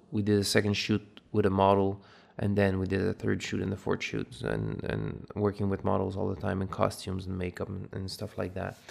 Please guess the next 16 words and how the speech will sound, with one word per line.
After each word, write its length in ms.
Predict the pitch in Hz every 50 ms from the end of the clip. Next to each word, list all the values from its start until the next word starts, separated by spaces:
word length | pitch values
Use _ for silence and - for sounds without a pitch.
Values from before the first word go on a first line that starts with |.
| - - - - - - - -
What's 280 | 107 127 - - -
really 200 | 143 180 185 190
amazing 480 | 156 135 143 160 165 151 147 135 123 117
is, 160 | 110 107 104
like, 280 | 107 107 104 - - - - _ _ -
in 380 | 113 113 110 110 110 107 104
nineteen 300 | 104 107 110 107 104 107
ninety-nine 380 | 110 110 107 104 107 110 110 110
in 140 | 107 107 104
Japan, 480 | 107 104 - - 120 120 117 113 110
when 100 | 107 104
I 40 | 104
was 180 | 101 104 98 107
living 200 | 107 104 107 107
in 100 | 104 104
Tokyo, 540 | - 139 139 123 127 - 113 113 110 110